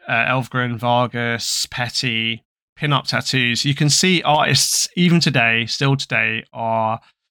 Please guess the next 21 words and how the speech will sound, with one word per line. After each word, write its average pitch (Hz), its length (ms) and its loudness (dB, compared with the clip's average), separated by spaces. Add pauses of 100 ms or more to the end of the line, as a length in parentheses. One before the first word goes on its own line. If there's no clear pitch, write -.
(300)
really 135 320 2
finding 120 440 -2
inspiration 120 680 -4
and 110 160 -6
joy 113 400 -4 (100)
in 117 200 -8
these, 110 400 -4 (120)
um, 113 160 -14
images. 151 560 2 (280)
Um, 117 640 0 (400)
and 139 920 4
yeah, 190 360 0
and 151 100 4
I 151 80 4
think 175 180 -2
that 175 200 -2
that's 165 180 0
a 170 60 0
testament 143 720 2
to - 100 0
their 135 560 2